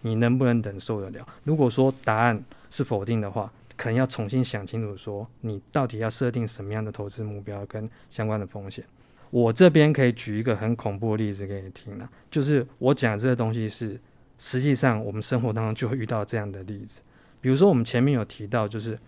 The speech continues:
老牌子很热门的E T F 零零五零，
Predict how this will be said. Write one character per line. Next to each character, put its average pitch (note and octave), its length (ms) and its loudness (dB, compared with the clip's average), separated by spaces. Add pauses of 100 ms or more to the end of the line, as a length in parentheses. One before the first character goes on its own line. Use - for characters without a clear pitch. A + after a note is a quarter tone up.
(260)
老 G#2 200 0
牌 G2+ 240 -6
子 G#2+ 160 -6
很 G2+ 240 -8
热 B2+ 160 2
门 G2+ 260 -2
的 G2+ 120 -6
E G#2+ 120 -4
T A2+ 200 -6
F G#2+ 280 -10
零 A2+ 160 -2
零 A2 220 -2
五 G#2 140 -10
零， G2 200 -14